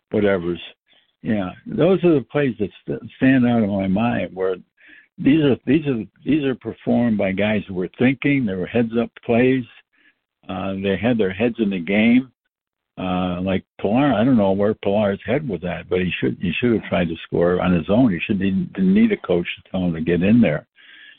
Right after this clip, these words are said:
'cause it would have taken a hell of a throw to get him out at the plate. And, uh, and the, and the ha-, pitcher wasn't even, wasn't even scrambling in that ha-, that fast.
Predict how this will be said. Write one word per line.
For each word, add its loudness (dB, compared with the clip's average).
'cause 0
it 2
would 2
have -6
taken 0
a 0
hell 0
of -2
a -8
throw 2
to -6
get -2
him -4
out -6
at -12
the -20
plate. -4
And, -4
uh, -8
and 2
the, 0
and 4
the 2
ha-, -2
pitcher 0
wasn't 2
even, -4
wasn't -2
even -4
scrambling -4
in 0
that -8
ha-, -8
that -8
fast. -8